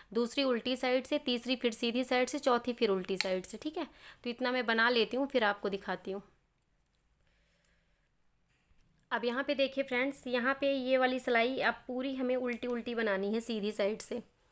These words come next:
उल्टा तक मैंने चार सिलाइयाँ यहाँ पे बनाई, जितना मैंने आपको बताया, ठीक है। फिर पांचवी सिलाई हमारी ये सीधी साइड की जो है,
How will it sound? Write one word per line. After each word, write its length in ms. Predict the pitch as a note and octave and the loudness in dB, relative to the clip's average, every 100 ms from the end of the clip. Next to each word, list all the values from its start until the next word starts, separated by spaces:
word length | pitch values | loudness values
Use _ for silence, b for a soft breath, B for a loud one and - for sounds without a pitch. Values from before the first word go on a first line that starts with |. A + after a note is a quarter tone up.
| b b b b b b b _ | b b b b b b b _
उल्टा 280 | A3+ A#3+ C4+ | -8 -4 -2
तक 160 | C#4+ C#4+ | 0 -2
मैंने 260 | C#4 C4 C#4 | 2 4 4
चार 260 | C#4 B3+ C4 | 6 6 6
सिलाइयाँ 380 | C4+ B3+ C4 | 4 4 6
यहाँ 160 | C4 B3 | 4 4
पे 120 | B3+ | 2
बनाई, 280 | B3 A#3 B3+ | 4 4 4
जितना 280 | B3+ B3 B3 | 2 0 2
मैंने 220 | A#3+ A#3+ | 4 2
आपको 280 | A3+ - B3 | 0 -2 -6
बताया, 680 | G3+ G#3 F#3 G3+ G3 G3+ G#3+ | -6 -10 -6 -4 -2 -2 -4
ठीक 180 | B3+ C#4+ | -4 -2
है। 60 | |
फिर 260 | - C4+ C4+ | 0 0 2
पांचवी 380 | B3 A#3 - D4 | 2 2 2 -2
सिलाई 300 | C#4+ B3 A#3+ | 2 2 4
हमारी 320 | B3 A#3+ B3 | 2 0 0
ये 80 | B3 | 0
सीधी 320 | B3 A#3+ A#3+ | -2 -4 -4
साइड 240 | B3+ B3 A#3 | -2 -2 -2
की 160 | A#3 | -6
जो 140 | G#3 G3 | -4 -4
है, 200 | A3 | -4